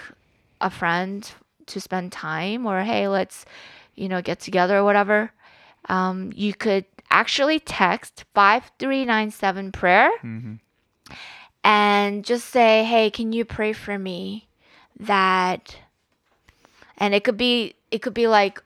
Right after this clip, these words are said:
Speaker 1: a win-win, like a
Speaker 2: Yeah.
Speaker 1: practice of you actually saying what you need, and two,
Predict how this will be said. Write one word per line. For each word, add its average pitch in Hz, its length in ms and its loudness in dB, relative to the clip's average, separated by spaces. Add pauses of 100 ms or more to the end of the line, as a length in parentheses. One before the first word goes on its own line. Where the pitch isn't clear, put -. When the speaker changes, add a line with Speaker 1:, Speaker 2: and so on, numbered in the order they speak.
Speaker 1:
a 185 60 2
win-win, 196 520 -2
like 165 240 -4
a 113 40 -4
Speaker 2:
Yeah. 107 80 -4
Speaker 1:
practice 226 680 -2
of 190 200 -2
you 190 160 0
actually 196 540 2
saying 202 500 -2
what 196 140 -2
you 196 100 -4
need, 185 360 -6 (420)
and 190 280 -4
two, 196 680 -4